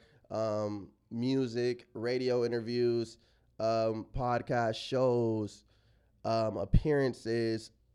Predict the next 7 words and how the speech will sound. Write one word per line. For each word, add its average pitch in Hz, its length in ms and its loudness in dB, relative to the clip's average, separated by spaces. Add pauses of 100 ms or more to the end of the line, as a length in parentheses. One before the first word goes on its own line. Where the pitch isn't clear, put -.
(120)
a 113 60 -6
lot 117 280 2
of 123 80 0
modeling, 123 800 2 (140)
acting. 120 760 -4 (680)
Of 113 140 -4
course, 127 500 0